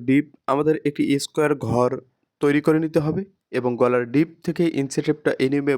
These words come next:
বসিয়ে দুই ইঞ্চি উপরে একটি দাগ দিয়ে নিতে হবে এবং একটি মার্জিন টেনে নিতে হবে। আটকানো সাইড থেকে এক ইঞ্চিতে একটি দাগ দিতে হবে, নিচেও এক ইঞ্চিতে একটি দাগ দিয়ে নিতে হবে এবং একটা মার্জিন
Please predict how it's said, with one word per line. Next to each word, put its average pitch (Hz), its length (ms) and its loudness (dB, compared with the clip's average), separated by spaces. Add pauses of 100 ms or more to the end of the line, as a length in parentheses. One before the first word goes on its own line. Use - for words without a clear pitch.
বসিয়ে 139 420 0 (480)
দুই 135 200 0 (100)
ইঞ্চি 175 300 -2 (120)
উপরে 151 320 2 (100)
একটি 143 200 -2
দাগ 113 260 0 (340)
দিয়ে 139 180 0
নিতে 110 160 -10
হবে 107 220 -4 (300)
এবং 143 240 -2
একটি 151 160 -6
মার্জিন 123 420 0
টেনে 139 200 0
নিতে 101 200 -8
হবে। 107 220 -12 (560)
আটকানো 185 400 2
সাইড 175 300 0
থেকে 180 180 -2 (120)
এক 123 160 2 (120)
ইঞ্চিতে 160 340 -2
একটি 160 180 0
দাগ 127 240 2
দিতে 151 220 -2
হবে, 156 220 0
নিচেও 143 400 0
এক 123 240 0
ইঞ্চিতে 156 320 -4
একটি 139 180 -2
দাগ 107 240 2 (300)
দিয়ে 131 160 -2
নিতে 110 160 -6
হবে 107 200 -6 (500)
এবং 156 200 2 (100)
একটা 147 200 -2
মার্জিন 117 420 -2